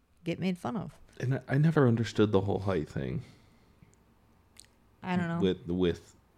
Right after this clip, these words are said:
Speaker 2: specifically from females.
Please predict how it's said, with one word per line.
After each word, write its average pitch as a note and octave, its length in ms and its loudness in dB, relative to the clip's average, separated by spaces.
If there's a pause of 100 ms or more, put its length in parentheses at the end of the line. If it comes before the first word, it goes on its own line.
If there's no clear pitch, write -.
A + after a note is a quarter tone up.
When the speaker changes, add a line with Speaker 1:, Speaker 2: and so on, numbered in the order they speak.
(1000)
Speaker 2:
specifically G#2 720 0
from - 220 -8
females. D2 640 -8